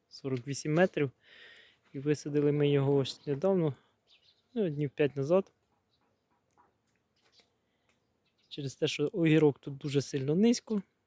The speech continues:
е, робити. От, а перець, таке, звісно, одна культура, е, дві культури в одній теплиці — це не дуже правильно. Але я хочу спробувати цей експеримент в цьому році.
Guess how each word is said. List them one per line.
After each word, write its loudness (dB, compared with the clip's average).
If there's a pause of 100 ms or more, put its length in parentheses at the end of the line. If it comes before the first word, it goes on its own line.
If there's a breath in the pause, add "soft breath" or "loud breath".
(440)
е, -6
робити. -2 (960)
От, 0 (260)
а 0 (100)
перець, -6 (500 loud breath)
таке, 4
звісно, -2
одна 0
культура, 0
е, 0
дві -4
культури -2
в 0
одній -2
теплиці — -8
це -4 (440)
не -6
дуже -2
правильно. 2 (1800 soft breath)
Але 8
я 2
хочу -6 (680 loud breath)
спробувати -2
цей -6
експеримент -2
в -20
цьому -4
році. -4